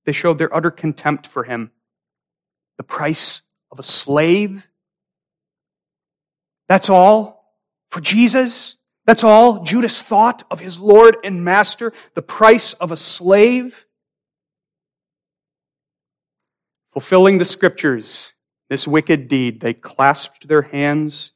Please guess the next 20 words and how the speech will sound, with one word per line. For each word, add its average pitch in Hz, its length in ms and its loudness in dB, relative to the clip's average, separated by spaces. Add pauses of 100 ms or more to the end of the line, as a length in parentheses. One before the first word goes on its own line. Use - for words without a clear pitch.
(540)
and 120 100 -12
Judas 143 320 -2
bound 143 480 0
himself 143 500 -2
to - 80 -20
the 117 120 -20
service - 680 -6 (640)
of 120 60 -18
his 110 160 -14
Lord's 135 380 0
enemies, 113 680 -6 (420)
and 123 80 -20
he 127 60 -14
went 131 300 -4
forth - 580 -4 (460)
to - 100 -14
deliver 117 640 -6 (460)
Jesus 127 640 -10 (260)
into 120 480 -10 (300)
their 110 440 -8